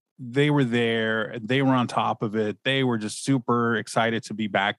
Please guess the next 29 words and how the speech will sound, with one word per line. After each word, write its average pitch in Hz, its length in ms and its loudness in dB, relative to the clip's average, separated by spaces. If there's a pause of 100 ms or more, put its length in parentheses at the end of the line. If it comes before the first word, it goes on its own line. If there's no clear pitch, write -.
(140)
doing 123 360 4
it 123 160 0
kind 123 200 -4
of 107 80 -6
thing. 113 460 -2 (560)
And 107 800 0
that 120 320 2
was 113 160 0
really, 110 300 -2
really 98 220 -4
great. 101 440 -6 (500)
So 123 360 2 (160)
I, - 280 -8 (340)
people 160 280 2
can, 127 220 4
you 127 100 4
know, 113 180 0
obviously 117 580 -2
where 110 220 -4
you 107 120 0
said 113 340 -2
you 107 80 -2
can, 113 240 -6
they 113 100 -2
can 110 140 -4
email 110 340 0
me 107 280 -2
or 110 100 -6
whatever. 110 480 -4